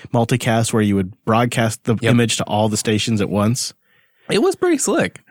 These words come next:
Speaker 1: Yeah, it was kinda cool. <laughs> It was just a, it was just a hell of a thing to have to manage. It was too much. But it, this is way cooler.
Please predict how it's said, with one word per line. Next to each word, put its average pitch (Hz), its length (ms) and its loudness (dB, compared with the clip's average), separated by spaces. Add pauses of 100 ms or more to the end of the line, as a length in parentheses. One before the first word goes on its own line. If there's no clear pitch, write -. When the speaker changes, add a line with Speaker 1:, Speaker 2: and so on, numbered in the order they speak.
(120)
Speaker 1:
Yeah, 87 100 -4
it - 60 -8
was 104 160 -8
kinda - 240 -12
cool. - 280 -8 (420)
<laughs> - 420 -12
It 180 80 4
was 208 100 2
just 160 200 0
a, 120 220 -4 (120)
it 143 100 2
was 151 100 2
just 135 140 -2
a 101 40 -2
hell 117 180 2
of 104 60 2
a 95 40 -2
thing 113 200 0
to 95 40 0
have 92 140 -4
to - 80 -4
manage. 92 460 -6 (180)
It 127 60 0
was 123 120 2
too - 140 0
much. 95 400 -4 (800)
But - 140 -8
it, - 180 -16 (420)
this 160 160 2
is 101 100 -2
way 90 160 0
cooler. 65 360 -6